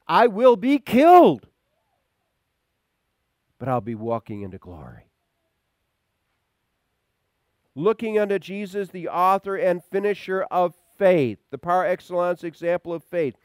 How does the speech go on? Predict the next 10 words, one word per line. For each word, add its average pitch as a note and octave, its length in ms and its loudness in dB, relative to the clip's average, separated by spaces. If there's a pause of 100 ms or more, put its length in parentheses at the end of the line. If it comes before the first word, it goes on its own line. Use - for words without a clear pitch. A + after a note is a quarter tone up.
(480)
who A3 280 -6
for E3 320 -4
the C3 180 -4
joy A#2+ 1000 0 (1000)
that C#3 160 -4
was B2+ 180 -10
set - 440 -4 (140)
before C3+ 840 -12 (260)
him F2 560 -14 (440)
endured A#2 840 -10